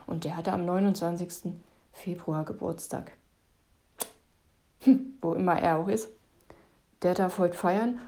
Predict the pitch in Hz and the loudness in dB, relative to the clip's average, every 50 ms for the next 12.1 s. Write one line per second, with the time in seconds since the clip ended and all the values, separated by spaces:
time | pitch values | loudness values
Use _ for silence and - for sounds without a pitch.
0 | - - - 240 277 302 269 - 254 247 247 - 208 196 202 190 185 190 180 - | -6 2 6 6 6 6 6 4 2 4 6 6 6 6 6 2 0 -2 -4 -4
1 | - - 196 180 190 220 233 254 269 285 285 277 - - 208 202 202 196 196 190 | -2 0 2 4 4 4 4 4 2 2 0 -2 -4 -4 -2 0 2 2 4 4
2 | 214 233 240 262 240 226 226 233 226 233 233 - 214 202 202 214 226 226 254 262 | 4 4 4 4 4 4 4 4 4 2 4 4 4 6 6 4 4 2 0 -2
3 | 254 - - - - - - _ _ - - 202 220 262 311 302 - - - - | -4 -6 -14 -18 -20 -20 -20 _ _ 4 6 8 8 8 6 2 -2 -6 -6 -6
4 | - - - _ _ _ _ _ _ _ _ _ _ _ _ _ _ _ _ - | -8 -10 -14 _ _ _ _ _ _ _ _ _ _ _ _ _ _ _ _ -4
5 | - 202 196 196 196 196 196 - - 175 180 - 190 185 214 233 254 240 240 - | 0 2 4 4 4 2 0 0 0 0 0 2 2 2 2 2 2 -2 0 0
6 | 190 190 190 - - 175 170 185 - - - _ _ - - - - 220 240 269 | 0 0 0 0 -2 -4 -4 -4 -6 -12 -20 _ _ -14 -8 -2 0 2 2 2
7 | 269 269 196 175 165 160 160 147 160 175 202 - - - - _ _ _ _ _ | 2 0 0 0 2 2 2 2 0 0 -2 -6 -8 -16 -20 _ _ _ _ _
8 | _ _ _ _ - - 175 165 160 - - - - - - 170 190 220 254 262 | _ _ _ _ -8 -6 -4 -4 -6 -8 -8 -14 -10 -4 0 2 4 4 2 2
9 | - 196 - - - - 165 185 180 - - - - 156 156 165 180 190 196 202 | 0 -2 -2 0 2 2 2 2 0 -4 -10 -6 -4 -2 -2 0 0 -2 -2 -4
10 | - - - _ - 196 - - 190 185 202 226 254 269 - - - - _ _ | -6 -10 -20 _ -16 -14 -10 -4 0 0 2 2 0 -2 -4 -14 -20 -20 _ _
11 | _ _ _ - - _ _ _ _ _ _ _ - - 170 175 185 180 180 - | _ _ _ -20 -20 _ _ _ _ _ _ _ -10 -6 -4 -4 -4 -4 -2 -4
12 | 185 185 | -4 -4